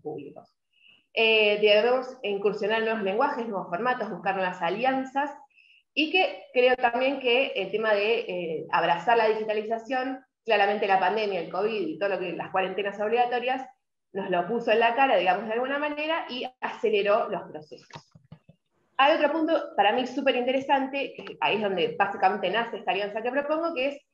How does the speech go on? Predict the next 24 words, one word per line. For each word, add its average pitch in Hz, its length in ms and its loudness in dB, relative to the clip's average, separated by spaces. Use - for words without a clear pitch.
que 302 200 -2
el 320 80 -6
museo 339 420 2
ha - 180 0
sido 226 220 0
siempre 311 640 -2
un 220 100 -2
gran 220 180 2
generador 208 380 0
de 202 100 -4
contenidos. 143 760 -8
Hacemos 220 400 2
exposiciones, 214 960 0
hacemos 202 360 -6
los 196 160 -8
guiones, 196 600 0
tenemos 185 380 -6
a 185 60 0
los 185 160 -4
objetos, 196 500 -6
tenemos 180 320 -6
a 185 60 -4
los 185 80 -6
profesionales, 220 720 -6